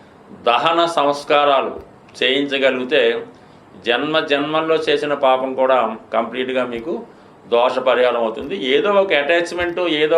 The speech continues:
ఒక రుణం లేకుండా మనం అటువంటివి చేయలేకపోతుంటాం. కానీ కొన్ని వినడానికి, చెప్పడానికి ఇబ్బందికరంగా ఉంటాయి, కానీ అవి ఆచరణలో చాలా మంచి ఫలితాన్ని ఇవ్వడం జరుగుతాయి. కానీ అది అందరికీ సాధ్యం కాని విషయం. ఏదైనా భగవంతుడి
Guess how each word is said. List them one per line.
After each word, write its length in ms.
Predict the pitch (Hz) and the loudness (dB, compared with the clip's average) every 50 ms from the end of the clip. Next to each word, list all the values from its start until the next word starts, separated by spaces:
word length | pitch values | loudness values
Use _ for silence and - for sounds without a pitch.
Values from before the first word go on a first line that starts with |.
| 165 160 | 2 2
ఒక 140 | 160 160 135 131 | 2 0 2 2
రుణం 240 | 139 139 156 156 160 156 | 2 2 4 2 2 2
లేకుండా 380 | 151 147 147 147 151 147 151 139 135 131 131 131 131 131 131 131 | 2 0 0 -4 -2 0 2 2 2 2 0 -2 -4 -6 -4 -4
మనం 180 | 127 131 135 131 131 | -2 0 2 0 0
అటువంటివి 440 | 123 131 127 127 127 127 156 175 - - | 0 0 -2 -2 -2 -4 -6 -8 -4 -2
చేయలేకపోతుంటాం. 680 | 139 135 139 143 143 139 139 127 131 123 117 117 147 156 147 147 | -2 0 2 2 2 2 2 0 0 -2 -6 -6 -6 -2 -2 -2
కానీ 200 | 151 175 196 196 196 - - - - - - - - 117 | -2 -2 -4 -6 -8 -10 -16 -20 -20 -20 -20 -20 -8 -6
కొన్ని 220 | 131 147 151 139 113 113 | -4 -4 -4 -4 -4 -4
వినడానికి, 600 | 120 123 147 156 170 175 175 175 175 170 175 175 170 170 | -2 -2 0 2 2 2 2 0 -2 -4 -6 -8 0 0
చెప్పడానికి 500 | 156 147 - 160 156 156 156 160 156 165 147 131 | 0 0 0 0 0 0 0 -2 -4 -4 -4 -4
ఇబ్బందికరంగా 680 | 131 131 147 147 151 156 147 156 147 151 151 151 156 147 139 | -2 0 -2 -2 0 -2 -2 -2 0 0 0 0 0 -2 -2
ఉంటాయి, 260 | 131 127 135 143 139 139 135 | -2 0 0 0 2 2 -2
కానీ 180 | 135 156 220 262 - - - - - - - - - - - | -4 -4 -6 -10 -12 -16 -20 -20 -20 -20 -20 -20 -6 0 0
అవి 200 | 135 135 135 127 117 110 104 95 98 104 - - 104 107 110 127 | 0 2 2 0 0 0 -2 -4 -6 -10 -14 -8 -4 -2 0 0
ఆచరణలో 540 | 143 143 - 156 156 160 156 156 156 143 120 110 98 98 - - - - - - | 0 0 2 2 2 2 2 2 2 4 2 2 0 -4 -10 -16 -20 -20 -8 -2
చాలా 220 | 123 123 127 135 127 120 117 | 0 0 2 2 0 0 0
మంచి 220 | 113 127 127 - 156 - | -2 -2 -4 -8 -2 0
ఫలితాన్ని 400 | 151 143 143 143 143 139 139 131 | 2 2 2 2 0 0 0 0
ఇవ్వడం 240 | 127 127 127 131 127 117 | -2 0 0 -2 0 0
జరుగుతాయి. 340 | 117 117 117 117 127 151 190 196 196 | -2 -2 -2 -2 -4 -4 -4 -2 -2
కానీ 140 | 185 175 160 139 | -2 0 0 0
అది 100 | 127 127 117 113 | 0 2 0 0
అందరికీ 420 | 120 139 156 160 165 170 170 175 170 170 - - - - - - | 0 2 0 0 0 0 -4 -4 -4 -4 -8 -14 -20 -20 -8 -2
సాధ్యం 380 | 113 107 127 131 - 147 151 151 147 | 0 0 0 0 -2 -4 -6 -2 0
కాని 180 | 151 147 147 139 135 131 | 0 0 0 -2 -4 -4
విషయం. 220 | 131 127 151 170 220 - - - - - - - - - - - 107 | -6 -6 -6 -8 -8 -10 -14 -20 -20 -20 -20 -20 -20 -16 -6 -4 -2
ఏదైనా 260 | 113 139 151 165 165 143 117 117 | 0 0 0 0 0 0 2 0
భగవంతుడి 460 | 120 131 143 156 160 156 165 160 160 | 2 2 2 0 0 -2 -6 -6 -2